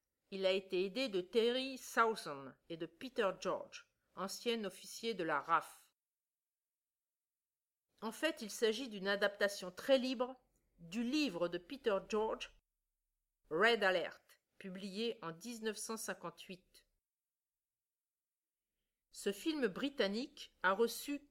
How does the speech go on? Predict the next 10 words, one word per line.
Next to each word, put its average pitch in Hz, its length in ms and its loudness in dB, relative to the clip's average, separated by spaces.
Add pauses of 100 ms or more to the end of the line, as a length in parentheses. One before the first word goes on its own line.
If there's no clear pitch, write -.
quatre 285 380 4
nominations 220 880 -2 (320)
pour 160 140 -4
les 175 180 -4
Oscars 240 580 4
dans 196 120 0
les 180 160 -4
catégories 170 680 -4
meilleur 170 400 -2
film, 233 460 -8